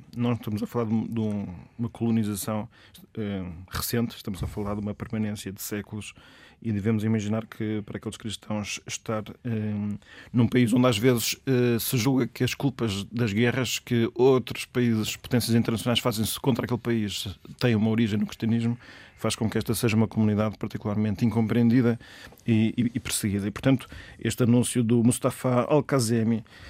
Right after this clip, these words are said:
acho que é, é tremendamente bem, bem-vindo. Contudo, é preciso saber que as dificuldades realmente são enormes para,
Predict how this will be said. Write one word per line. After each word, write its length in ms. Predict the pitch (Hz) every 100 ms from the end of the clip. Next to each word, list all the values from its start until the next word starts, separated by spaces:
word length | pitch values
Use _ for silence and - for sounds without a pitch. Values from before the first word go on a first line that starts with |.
| - -
acho 160 | -
que 360 | - 117 113 110 -
é, 60 |
é 80 | 131 107
tremendamente 560 | - 127 127 127 131 117
bem, 320 | 110 113 117 -
bem-vindo. 440 | 123 127 110 107 -
Contudo, 420 | - 156 - 170
é 60 | 147
preciso 280 | - 151 -
saber 340 | 147 120 143
que 160 | - 139 139 135 - _ _ - - - - -
as 100 | 139
dificuldades 480 | - 151 139 127 120
realmente 280 | 110 120 127
são 200 | 127 120
enormes 380 | 110 123 127 -
para, 560 | 127 117 117 113 110